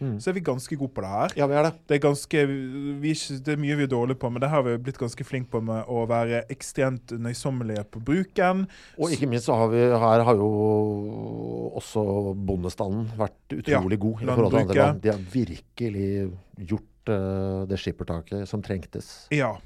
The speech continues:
Speaker 2: og, og sykehusene og legene skriver ut også veldig lite. Men det som er så viktig for meg er at dette problemet er ikke lokalt.
Speaker 1: Nei.
Speaker 2: Så en av grunnene er selvfølgelig at vi reiser.
Speaker 1: Mhm.
Speaker 2: Så er du hvor som helst i utlandet og plukker med deg en bakterie hjem,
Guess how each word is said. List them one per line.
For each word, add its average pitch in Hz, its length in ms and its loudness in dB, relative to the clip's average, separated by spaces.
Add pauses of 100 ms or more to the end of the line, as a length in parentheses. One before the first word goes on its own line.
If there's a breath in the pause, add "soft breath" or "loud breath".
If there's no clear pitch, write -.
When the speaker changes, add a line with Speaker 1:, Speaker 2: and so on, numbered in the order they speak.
Speaker 2:
og, 135 340 0
og 147 100 -2
sykehusene 127 760 -4
og 120 200 -4
legene 117 440 -4
skriver 113 460 -6
ut 110 160 -10
også 110 300 -6 (160)
veldig 113 240 -4
lite. 110 340 -2 (360 loud breath)
Men 147 100 0
det 180 100 6
som 185 140 2
er 185 40 2
så 175 140 0
viktig 156 300 -2
for 165 100 -4
meg 147 160 0
er 123 140 4
at 123 80 0
dette 139 260 -4
problemet 131 560 -2
er 123 140 -2
ikke 113 160 -10
lokalt. - 720 0
Speaker 1:
Nei. 95 200 -2 (220 loud breath)
Speaker 2:
Så 139 380 4 (240)
en 160 160 2
av 135 80 2
grunnene 120 240 0
er 139 80 0
selvfølgelig 135 320 -2
at 113 60 -12
vi 123 100 -2
reiser. 123 600 -2 (200)
Speaker 1:
Mhm. 107 160 -2
Speaker 2:
Så 117 160 -4
er 151 140 4
du 120 300 -4
hvor 135 300 -4
som 123 160 -8
helst 120 280 -6
i 113 100 -4
utlandet 117 440 -4
og 127 100 -12
plukker 127 260 -4
med 131 280 0
deg 104 140 -4
en 110 120 -4
bakterie 110 420 -4
hjem, 156 260 2